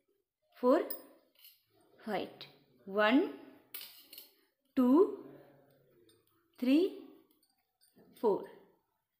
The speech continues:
रेड कलर की ऊन जोड़नी है, वन रेड, फोर व्हाइट, वन,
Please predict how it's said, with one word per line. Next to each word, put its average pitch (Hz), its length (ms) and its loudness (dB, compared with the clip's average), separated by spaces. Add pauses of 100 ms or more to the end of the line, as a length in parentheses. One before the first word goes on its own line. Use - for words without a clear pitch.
(3500)
रेड 202 240 -4
कलर 226 260 -4
की 247 160 -2
ऊन 254 180 6
जोड़नी 262 420 6
है, 349 160 0
वन 311 300 2 (580)
रेड, 202 320 -2 (1080)
फोर 294 180 4 (1300)
व्हाइट, - 380 -10 (300)
वन, 196 360 2